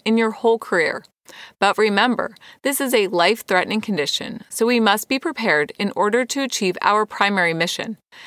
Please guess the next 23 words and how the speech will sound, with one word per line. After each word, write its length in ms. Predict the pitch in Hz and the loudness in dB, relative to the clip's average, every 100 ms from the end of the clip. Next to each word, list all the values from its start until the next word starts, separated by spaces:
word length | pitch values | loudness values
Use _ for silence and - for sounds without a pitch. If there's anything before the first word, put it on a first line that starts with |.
| - - | -20 -4
that 220 | 196 190 | 0 2
no 240 | 190 190 240 | 2 2 2
person 460 | 247 180 - 170 | 0 0 0 -4
be 180 | 175 208 | -2 -2
harmed 460 | 220 185 147 147 - - | 0 -2 -2 -4 -10 -2
by 140 | 185 | 0
anesthesia 600 | - 175 160 - 156 - | 0 -2 -4 -4 -6 -6
care. 380 | - 165 - 170 - _ _ _ _ _ _ - - - - | -6 -4 -4 -6 -16 _ _ _ _ _ _ -20 -20 -20 -4
There 200 | 233 254 | 2 4
are 60 | 277 | 2
two 340 | - 311 330 | 0 0 0
vital 340 | 285 196 214 247 | 2 2 2 0
steps 400 | - 156 - - | 0 -2 -2 -6
to 120 | 196 | -4
be 160 | 190 196 | -2 -2
prepared 460 | 226 - 190 165 | -2 -2 0 0
to 100 | - | 0
manage 400 | 196 160 156 160 | -2 0 -2 -4
an 100 | 190 | -4
M 200 | - 151 | -2 -2
H 200 | 151 - | -2 -6
crisis. 640 | - 233 277 - 196 - - _ _ _ - | -2 -2 -2 -6 -10 -18 -20 _ _ _ -2
First, 480 | 254 233 226 - | 0 0 -2 -10